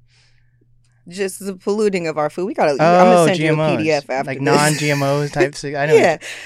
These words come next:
Speaker 2: you're, oh.
Speaker 1: Um, just, you know, and, uh, conver-, oops, sorry, my bad. I touched the thing.
Speaker 2: No worries.
Speaker 1: Uh, conversations around Big Pharma,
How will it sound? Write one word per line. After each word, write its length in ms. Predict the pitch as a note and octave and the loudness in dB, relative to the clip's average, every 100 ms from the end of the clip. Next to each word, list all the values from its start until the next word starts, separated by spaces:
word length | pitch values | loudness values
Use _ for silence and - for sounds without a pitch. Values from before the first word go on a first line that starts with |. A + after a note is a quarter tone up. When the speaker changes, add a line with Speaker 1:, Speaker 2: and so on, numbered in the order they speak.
| - | -10
Speaker 2:
you're, 80 | D3+ | 0
oh. 180 | G3+ G3+ | 4 4
Speaker 1:
Um, 140 | F#3+ | 2
just, 360 | F3 G3 - - | 2 2 0 -8
you 120 | G3 G#3 | -4 2
know, 280 | E3+ E3+ - | 4 2 2
and, 300 | F#3 F3+ - - | 0 0 -6 -4
uh, 60 | - - - - - | -2 -2 -4 -8 -8
conver-, 340 | - F#3+ E3 F3 | -2 -2 -2 -6
oops, 260 | G3 - | -6 -8
sorry, 140 | F3 D#3 | -6 -6
my 120 | E3 | -6
bad. 240 | D#3 C#3+ | -6 -6
I 60 | E3+ | -8
touched 320 | - C#3+ - | -10 -14 -12
the 80 | D#3 | -16
thing. 340 | - F3 D#3 D3+ | -10 -10 -10 -8
Speaker 2:
No 120 | C3+ C3 | -6 -6
worries. 220 | B2+ B2 | -6 0
Speaker 1:
Uh, 220 | F3 E3+ E3 | 2 2 0
conversations 760 | G3 F3+ E3+ - D#3+ - D#3+ | -4 -4 -4 -2 -4 -4 -6
around 280 | D#3+ D#3 D3+ | -4 -4 -2
Big 200 | D#3 D3+ | 0 -2
Pharma, 680 | - D#3 D3+ D#3 D3+ D#3 | -2 -4 -2 -6 -6 -8